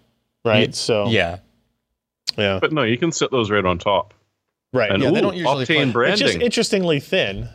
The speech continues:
Speaker 2: Oh, wait, what?
Speaker 1: as well.
Speaker 2: Optane branding?
Speaker 3: Optane branding, just there above the dims.
Speaker 1: No, what?
Speaker 2: Intel
Speaker 1: Oh, Intel
Speaker 2: Optane
Speaker 1: Optane
Speaker 2: memory
Speaker 1: memory
Speaker 2: ready.
Speaker 1: ready. Yeah. Just plug
Speaker 3: Yeah.
Speaker 1: it right into that dim slot.
Speaker 2: Uh, no.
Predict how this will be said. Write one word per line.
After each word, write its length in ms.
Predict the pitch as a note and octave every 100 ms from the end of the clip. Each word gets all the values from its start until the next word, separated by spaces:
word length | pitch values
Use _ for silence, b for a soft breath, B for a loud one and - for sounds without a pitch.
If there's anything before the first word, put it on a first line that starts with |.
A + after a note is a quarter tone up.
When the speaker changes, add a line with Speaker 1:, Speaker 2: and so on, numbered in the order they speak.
| -
Speaker 2:
Oh, 100 | G#2
wait, 200 | G#2 - -
what? 240 | G#2 -
Speaker 1:
as 120 | B2+
well. 220 | A#2 C#3
Speaker 2:
Optane 140 | A#2+ G2
branding? 280 | G2+ C3 C3+
Speaker 3:
Optane 380 | C3+ E3+ F3
branding, 480 | D#3+ F3+ A3 E3 G2
just 220 | F#2+ G#2+
there 140 | B2 B2+
above 260 | C3 C#3
the 80 | C#3
dims. 380 | D3 F#3+ B2 - _ _ _ _ _
Speaker 1:
No, 140 | C3 G3+
what? 240 | - F#3+ - _ _ _ _ _ _ _ _
Speaker 2:
Intel 100 | -
Speaker 1:
Oh, 100 | D3
Intel 340 | C3+ D#3+ E3+ E3+
Speaker 2:
Optane 200 | D3 D3
Speaker 1:
Optane 20 | C3
Speaker 2:
memory 280 | C3+ C#3 C#3+
Speaker 1:
memory 120 | C3+
Speaker 2:
ready. 140 | D3+
Speaker 1:
ready. 360 | B2+ D3 A2+ G2+ -
Yeah. 220 | C#3 A#2+ B B -
Just 120 | -
plug 120 | F3+
Speaker 3:
Yeah. 240 | G#3+ E3 F3
Speaker 1:
it 20 |
right 180 | E3 E3+
into 140 | E3+
that 180 | E3 E3
dim 160 | E3 D3
slot. 260 | - - - _ _ _ _ _ _ _ _
Speaker 2:
Uh, 160 | A2+ B2
no. 240 | B2 G#2